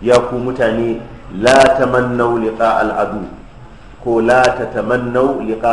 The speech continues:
al-adu." Duk a riwaya biyu ce. "Kada ku yi tamanni, kada ku yi burin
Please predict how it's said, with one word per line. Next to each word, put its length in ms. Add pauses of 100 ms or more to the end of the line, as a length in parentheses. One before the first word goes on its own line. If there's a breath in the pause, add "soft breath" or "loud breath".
(140)
al-adu." 320 (1000)
Duk 280
a 400
riwaya 480
biyu 160
ce. 80 (400)
"Kada 260 (140)
ku 100
yi 460 (720)
tamanni, 640
kada 220
ku 140
yi 100
burin 500